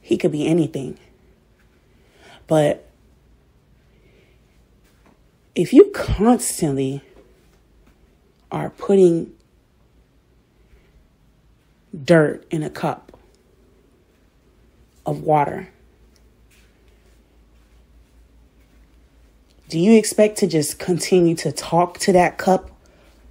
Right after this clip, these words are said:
of water and say, "Clean yourself. Look at you. You're dirty." And we just keep throwing more dirt on top of it. "You're dirty. Clean yourself up."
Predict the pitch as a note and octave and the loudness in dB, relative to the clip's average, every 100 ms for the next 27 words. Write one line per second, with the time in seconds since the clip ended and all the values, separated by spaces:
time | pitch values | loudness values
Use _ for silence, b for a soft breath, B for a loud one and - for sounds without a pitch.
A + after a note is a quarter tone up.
0 | - D#3+ D3+ E3+ F3 F#3 F#3+ G3 - D#3+ | -2 -2 2 4 6 6 4 0 -4 -4
1 | D3+ E3+ D3+ C#3+ - - E4+ D4+ C4 A3 | -2 0 2 0 -2 6 8 10 6 2
2 | B3+ G#3+ D3+ - - - - _ - _ | -2 -2 -4 -12 -20 -20 -20 _ -20 _
3 | _ _ _ _ - C#4+ E4 D4+ C4+ - | _ _ _ _ -2 2 4 2 0 2
4 | B3 C#3+ - F#3 B3+ D4+ E4 E4 A3+ - | 4 2 4 6 8 10 10 8 4 -2
5 | - _ _ _ _ _ _ _ _ _ | -16 _ _ _ _ _ _ _ _ _
6 | _ _ - D#3 D#3+ D#3+ - - - - | _ _ -6 -2 0 0 -2 -8 -12 -12
7 | - F3+ F3+ D3 D3+ D3 C3+ D3 C#3 C#3+ | 2 6 8 6 -2 -4 -2 -2 -2 -6
8 | - D3 - A#2+ B2+ - _ _ _ _ | -4 -4 -2 -6 -8 -12 _ _ _ _
9 | - _ - A#3 B3+ D#4+ E4 C#4+ F3 C#3+ | -20 _ 6 8 10 10 10 8 2 -4
10 | - - D#4 D4+ C#4+ D#4 C#4 - D4 A3+ | 0 6 8 8 6 4 2 2 2 2
11 | - | -2